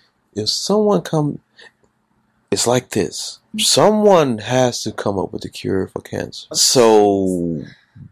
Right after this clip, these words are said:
Speaker 2: Oh, it's
Speaker 1: they're basically fighting over who wants to be the one to come out with it. Because whoever comes out with it
Speaker 2: Okay.
Speaker 1: will be the hero of the world.
Speaker 2: Oh, for heaven's sake.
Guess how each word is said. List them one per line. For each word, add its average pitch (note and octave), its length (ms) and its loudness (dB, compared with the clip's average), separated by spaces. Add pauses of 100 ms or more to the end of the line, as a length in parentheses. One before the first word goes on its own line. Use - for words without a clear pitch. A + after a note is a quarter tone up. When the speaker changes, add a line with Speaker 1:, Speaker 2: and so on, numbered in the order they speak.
Speaker 2:
Oh, B3+ 300 -12
it's - 300 -20
Speaker 1:
they're C#3 280 4
basically C#3+ 640 2
fighting C#3 540 2
over F2+ 360 2
who C#3 360 0
wants F#2+ 420 -2
to F#2 60 -6
be F#2 200 -2
the E2+ 120 -6
one E2 260 -4
to - 60 -14
come F2 240 -8
out E2 180 -4
with - 160 -12
it. - 100 -10
Because G2 300 0
whoever E3 420 4
comes F3 280 -2
out D#3+ 220 2
with G#2 260 -2
it F#2+ 340 -2
Speaker 2:
Okay. B3+ 180 -8
Speaker 1:
will G#2 100 2
be G#2+ 260 2
the F#2+ 160 4
hero B2 760 2 (760)
of F#2+ 360 2
the F2 140 2
world. F2+ 580 2 (220)
Speaker 2:
Oh, A#3+ 200 -4
for - 180 -16
heaven's - 380 -20
sake. - 400 -18